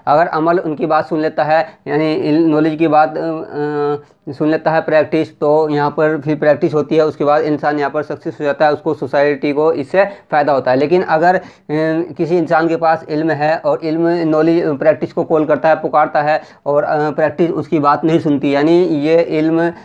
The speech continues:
ये नॉलेज प्रैक्टिस में, अ, नहीं आ पाता, तो क्या होता है डियर व्यूअर्स, वहाँ क्या होता है कि ये एक दिन अगर ये प्रैक्टिस में नहीं आ पाता, तो एक दिन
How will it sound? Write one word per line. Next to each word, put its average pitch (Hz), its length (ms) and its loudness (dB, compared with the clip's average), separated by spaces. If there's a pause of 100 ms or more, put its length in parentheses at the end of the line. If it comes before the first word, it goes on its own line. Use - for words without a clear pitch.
(160)
ये 151 120 0
नॉलेज 156 440 2
प्रैक्टिस 147 400 0
में, 160 280 0
अ, - 60 -16 (160)
नहीं 151 460 2
आ 180 100 4
पाता, 160 320 2
तो 160 420 0
क्या 160 140 2
होता 147 260 -2
है 156 300 0
डियर 147 280 -2 (240)
व्यूअर्स, 151 400 0
वहाँ 143 160 2
क्या 147 140 2
होता 147 220 0
है 156 140 0
कि - 80 -2
ये 156 340 2
एक 147 240 0
दिन 160 140 -2
अगर 147 260 2
ये 151 200 2
प्रैक्टिस 147 420 -2
में 160 100 0
नहीं 151 220 2
आ 147 140 4
पाता, 139 260 0
तो 165 160 -2
एक 147 220 -2
दिन 165 160 0